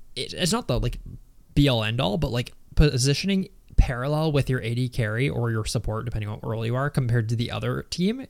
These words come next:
is ju-, just do that. And none of you are, neither of you are,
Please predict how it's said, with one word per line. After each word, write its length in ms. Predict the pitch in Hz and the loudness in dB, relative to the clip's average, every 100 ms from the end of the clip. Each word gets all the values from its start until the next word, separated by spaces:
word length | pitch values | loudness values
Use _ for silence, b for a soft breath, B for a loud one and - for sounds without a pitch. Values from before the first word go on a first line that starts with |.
| - | -2
is 300 | 143 113 113 - - - | -2 -2 -6 -14 -18 -4
ju-, 180 | 156 139 | -4 -2
just 200 | 143 165 | -2 0
do 80 | 147 | 0
that. 240 | 123 107 - B B B | -2 -4 -10 B B B
And 320 | 139 135 123 - - | -4 -4 -4 -8 -2
none 220 | 131 139 | 2 2
of 60 | 175 | 4
you 140 | 175 | 2
are, 180 | 151 135 - | 0 -4 -6
neither 340 | 131 135 160 190 | -2 2 2 2
of 60 | 185 | 2
you 80 | 180 | 0
are, 260 | - 127 | -2 -8